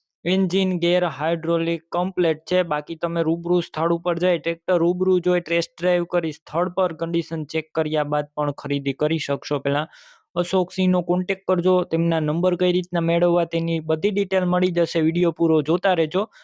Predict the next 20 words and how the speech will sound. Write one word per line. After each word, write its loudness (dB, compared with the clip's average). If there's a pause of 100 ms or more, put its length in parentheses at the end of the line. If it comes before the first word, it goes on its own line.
(120)
ટ્રેક્ટર 0
લેવા 4
કે -2
જોવા 0
જાઓ 0
તો -6
અશોક -4
સિંહનો 0
કોન્ટેક્ટ -4
કર્યા 2
વગર 0
ના -2
જતા, -2
ટ્રેક્ટર -4
વેચાઈ -2
જશે, -2
તમારે -2
ખોટો -6
ધક્કો -4
થશે. -4